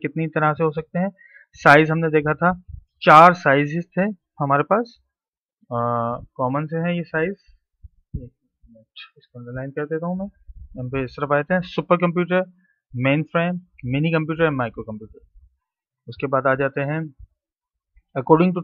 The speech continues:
types of data handle, computers can be classified types of data, तो हमने देखा था तीन थे, कौन कौन से थे? Analog, digital and hybrid। और लास्ट में क्या? According to purpose, तो general purpose और special purpose।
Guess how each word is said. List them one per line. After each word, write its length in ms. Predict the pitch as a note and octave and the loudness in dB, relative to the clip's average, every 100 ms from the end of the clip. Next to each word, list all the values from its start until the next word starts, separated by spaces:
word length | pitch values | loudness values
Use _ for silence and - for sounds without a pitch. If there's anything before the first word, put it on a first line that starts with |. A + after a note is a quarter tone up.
| D#3+ | 4
types 320 | D#3 D#3 D3+ | 6 4 -2
of 80 | B2 | -2
data 220 | B2 C3+ B2 | 0 0 0
handle, 280 | A#2 C3+ G3 _ _ _ - | 0 -2 -4 _ _ _ -2
computers 380 | C#3 D#3 F3 F3 | 0 0 0 0
can 120 | D3+ | 0
be 100 | D#3 D3 | 0 2
classified 440 | C#3 C3+ D3 D#3 D#3+ _ D3 C3 C#3 | 2 2 0 0 0 _ -16 -2 2
types 220 | C#3 D#3+ | 4 2
of 100 | D3+ | 2
data, 260 | D3+ F3 F#3 | 2 4 4
तो 60 | D3+ | 2
हमने 200 | C#3+ C3+ | -2 -4
देखा 200 | C3+ C#3+ | -2 -2
था 80 | C#3+ | -2
तीन 300 | C#3+ D3+ D#3 | -2 -2 0
थे, 240 | F3+ G3 | -2 -4
कौन 240 | - C#3+ | -6 -6
कौन 120 | D3+ D#3 | -4 -6
से 120 | D#3+ | -6
थे? 320 | F#3 F#3 C3+ | -4 -4 -6
Analog, 420 | C3 C#3 D3 E3 - - B2 | -4 0 0 -2 -6 -10 -10
digital 400 | B2 C#3 D3+ C#3 | -8 -6 -4 -4
and 140 | B2 A#2 | -6 -8
hybrid। 320 | A2+ F3+ C4+ - _ _ - _ - | -6 -6 -6 -10 _ _ -20 _ 0
और 240 | B2+ A#2 | 2 4
लास्ट 260 | C3 E3+ - | 6 6 4
में 80 | F#3 | 0
क्या? 160 | F3 D#3+ | 0 0
According 280 | C#3+ C3+ | 0 -2
to 140 | C#3+ C#3+ D#3 | -2 0 0
purpose, 340 | D#3+ C#3 A#2 | 2 0 -2
तो 420 | - - D3+ G3+ | -6 -4 -2 -2
general 360 | C3+ B2 C3+ D#3+ | -6 -4 -2 0
purpose 380 | E3+ E3+ F#3+ F3 | 0 2 0 0
और 140 | D3+ A#2 | -6 -6
special 300 | B2+ A#2 A2 | -8 -10 -14
purpose। 340 | G#2 - G#2+ | -18 -20 -20